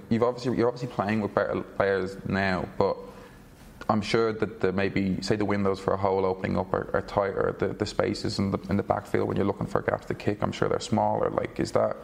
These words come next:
is that one of the adjustments that you have to kind of get the grips with in the pros? Is that, like,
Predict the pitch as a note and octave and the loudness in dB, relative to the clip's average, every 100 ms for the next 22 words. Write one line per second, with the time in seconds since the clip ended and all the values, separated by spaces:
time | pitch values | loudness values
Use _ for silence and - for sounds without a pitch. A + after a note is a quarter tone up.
0 | - - - A#2 A2+ A#2+ A2+ G2+ G#2+ - | -16 -10 0 0 2 0 0 0 0 0
1 | G#2+ G#2+ G2+ - G#2+ - G#2+ G2 F2+ - | -2 0 0 0 -4 -2 0 0 -4 -8
2 | - - - G2+ - G2+ G#2 - G#2 G2+ | -16 -12 -2 0 0 -2 -2 0 -2 0
3 | F#2 G2+ G2 F#2+ F#2+ F#2+ F#2+ - F#2+ F#2+ | 0 2 2 0 -2 0 0 2 0 -2
4 | - | -10